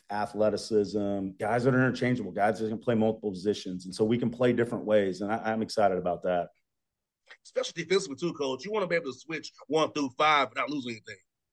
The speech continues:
Speaker 2: You know, with length, no matter what you do, you still got somebody six-foot-six, six-foot-seven, eight that can still affect your shot, that affect your filtration. So you want guys you can switch, and the Raptors good about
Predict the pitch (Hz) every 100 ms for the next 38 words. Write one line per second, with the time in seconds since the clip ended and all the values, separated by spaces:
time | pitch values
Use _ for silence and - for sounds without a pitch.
0 | _ 135 147 135 127 - 139 120 170 151
1 | 139 147 160 143 156 175 170 156 180 147
2 | 139 - - 175 160 143 156 143 139 139
3 | 131 - _ - 160 - 165 165 165 156
4 | - 156 - 151 - 160 139 135 156 139
5 | - _ _ _ 131 135 120 160 151 123
6 | - - 147 143 135 - 156 143 - _
7 | 156 - 147 160 143 156 139 156 156 123
8 | 135 - - 165 180 175 156 156 156 156
9 | 131 - 170 143 135 139 202 196 - 175
10 | 139 127